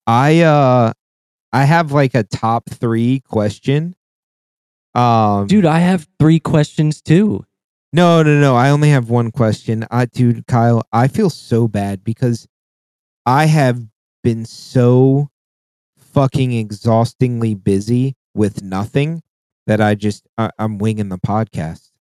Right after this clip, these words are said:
Speaker 1: and I
Speaker 2: Dude,
Speaker 1: feel
Speaker 2: you've been
Speaker 1: bad 'cause you
Speaker 2: hunting. It's all good.
Speaker 1: Not that much though, but I just, I just
Speaker 2: Yeah, but it,
Speaker 1: there's a
Speaker 2: I
Speaker 1: lot
Speaker 2: know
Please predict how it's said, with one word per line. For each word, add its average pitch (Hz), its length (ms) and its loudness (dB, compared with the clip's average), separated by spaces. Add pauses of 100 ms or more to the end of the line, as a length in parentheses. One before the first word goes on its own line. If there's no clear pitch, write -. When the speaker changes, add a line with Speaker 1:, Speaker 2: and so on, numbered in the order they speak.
Speaker 1:
and 104 100 -6
I 101 100 -4
Speaker 2:
Dude, 208 160 0
Speaker 1:
feel - 100 0
Speaker 2:
you've 143 80 -2
been 165 100 4
Speaker 1:
bad - 140 2
'cause 139 300 0
you 110 60 -2
Speaker 2:
hunting. 95 140 -6
It's 98 180 -4
all 127 200 0
good. 120 480 -4 (280)
Speaker 1:
Not 165 280 -2
that 170 200 -2
much 156 340 -2
though, 95 380 -6
but 110 100 -4
I 123 80 -2
just, - 300 -16 (140)
I 110 60 -8
just 104 320 -12 (580)
Speaker 2:
Yeah, 143 160 4
but 123 160 2
it, 127 80 4
Speaker 1:
there's 120 140 2
a 120 40 -4
Speaker 2:
I 127 80 2
Speaker 1:
lot 110 80 2
Speaker 2:
know 139 120 2